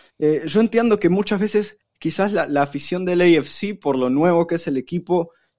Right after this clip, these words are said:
no, no estamos acostumbrados a, a estos jugadores nuevos, a estos juveniles de la academia,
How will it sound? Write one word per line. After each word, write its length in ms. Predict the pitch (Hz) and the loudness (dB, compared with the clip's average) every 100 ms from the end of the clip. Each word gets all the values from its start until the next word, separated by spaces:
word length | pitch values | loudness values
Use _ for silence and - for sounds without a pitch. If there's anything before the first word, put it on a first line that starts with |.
| - | -6
no, 960 | 135 151 160 151 147 135 123 120 - _ _ | -2 2 2 2 0 0 -4 -8 -16 _ _
no 160 | 143 180 | -2 0
estamos 380 | 185 196 208 | 0 0 -2
acostumbrados 840 | 156 139 - 127 131 165 165 160 113 | -4 -8 -4 -2 2 4 2 0 -4
a, 380 | 117 110 113 | -6 -6 -4
a 60 | 123 | -4
estos 200 | - 147 | -4 -8
jugadores 560 | - 123 123 135 123 120 | -4 -2 0 0 -2 -6
nuevos, 500 | 117 110 120 175 117 | -6 -4 -4 -6 -8
a 60 | |
estos 260 | 117 - 117 | -10 -10 -12
juveniles 680 | - 120 120 131 135 139 135 | -8 -6 -2 0 0 -2 -4
de 80 | |
la 80 | 104 | -6
academia, 640 | 101 117 123 120 127 165 | -6 -4 -2 -2 -4 -6